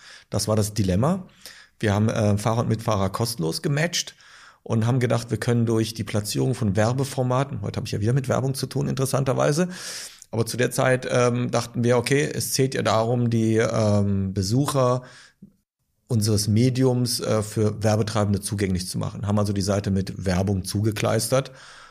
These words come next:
Nur wollte kein Werbekunde bei uns wirklich buchen, weil die Studenten zu der Zeit, ähm, nicht gefragt waren online. Ich hab mal als Rückmeldung bekommen,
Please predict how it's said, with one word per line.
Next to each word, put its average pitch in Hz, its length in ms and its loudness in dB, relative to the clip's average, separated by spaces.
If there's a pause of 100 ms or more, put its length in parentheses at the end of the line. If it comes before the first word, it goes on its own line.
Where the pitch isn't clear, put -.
(840)
Nur 113 260 2
wollte 120 240 2
kein 113 260 2
Werbekunde 120 440 2
bei 120 100 0
uns 120 160 0
wirklich 127 260 -2
buchen, 165 340 2
weil 104 140 4
die 104 100 2
Studenten 113 440 -2
zu - 140 -4
der 120 180 2
Zeit, 123 480 -2
ähm, 123 400 0
nicht 127 200 -2
gefragt 110 480 -4
waren 175 200 -2
online. 170 520 -2 (1400)
Ich - 140 -8
hab - 180 -10
mal 98 140 0
als 101 180 -2
Rückmeldung 113 360 2
bekommen, 107 380 0